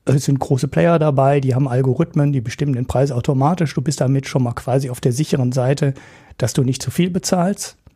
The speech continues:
wenn du da mehr, äh, Leute drin hast. Also so, je mehr Leute du in einer Versteigerung drin hast, desto realistischer wird der Marktpreis und du verhinderst, dass du zu einem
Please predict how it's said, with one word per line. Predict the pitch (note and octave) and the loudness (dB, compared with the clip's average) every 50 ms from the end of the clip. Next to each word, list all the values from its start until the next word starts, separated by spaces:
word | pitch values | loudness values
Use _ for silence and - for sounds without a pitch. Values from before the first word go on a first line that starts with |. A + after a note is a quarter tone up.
| _ _ _ - | _ _ _ -4
wenn | - C3+ D3 | -2 0 0
du | D#3 D#3 | 0 0
da | C#3+ C3+ | 0 2
mehr, | C#3+ D3 D3 D3+ D3+ D3+ D3 B2+ | 2 2 2 2 2 0 -2 -2
äh, | C#3 D3+ C#3 C#3+ C3+ B2 | -2 -2 -2 -2 -2 0
Leute | C#3+ D3+ D3+ D#3 - E3 | 0 2 2 2 0 -2
drin | D3 C#3+ D3 D3 D3 | -2 0 0 0 0
hast. | D3 D#3 - - | 0 0 -2 -4
Also | D3 C#3 C#3 C#3 | -4 -4 -4 -4
so, | C3 C#3 D#3 C#3+ C#3 - - - - - - - - | -2 0 0 -2 -2 -6 -10 -18 -20 -20 -20 -10 -4
je | - C#3+ | 0 2
mehr | C#3+ D#3 E3+ F#3 F3+ | 4 4 4 4 4
Leute | E3 E3 D3+ E3 F3 - F#3 | 4 4 2 2 2 0 0
du | D#3 D#3 | 0 2
in | D#3 D#3 | 2 2
einer | D#3 | 0
Versteigerung | C#3+ - C3+ - - C3+ C#3 E3+ E3+ F#3+ E3 E3+ E3+ D#3+ | -2 -2 -4 -2 -2 -2 0 0 0 2 2 2 0 0
drin | D3 C#3+ C#3+ E3 D#3 - | 0 0 0 0 0 0
hast, | E3+ D#3 - - | -2 -2 -2 -2
desto | D#3+ C3+ - - D3 | -4 -4 -2 -2 -2
realistischer | A#2 C#3 C3+ A#2+ A#2+ C3+ D3+ - - - C3+ - - B2+ | 0 0 0 0 0 0 0 0 -2 -4 -2 -2 -2 -2
wird | A#2+ B2+ B2+ - | -2 -4 -2 -2
der | C3 | -2
Marktpreis | A#2 A#2 A#2 A#2+ D3 - - - - D3+ D#3 D3 - | 0 0 0 0 0 -2 -2 -4 -2 0 0 0 0
und | D3 B2 D#3 | 0 0 -2
du | C3+ | -2
verhinderst, | - - C3 G#2+ C#3+ D3+ E3 F3+ E3 - | 0 0 0 2 2 2 2 0 0 0
dass | - D#3 C3+ | -2 -4 -4
du | - D#3 | -4 -8
zu | C3+ - - - D3 | -8 -4 -4 -4 -2
einem | B2+ B2+ B2+ C3 C3+ C3+ | 0 0 2 2 2 2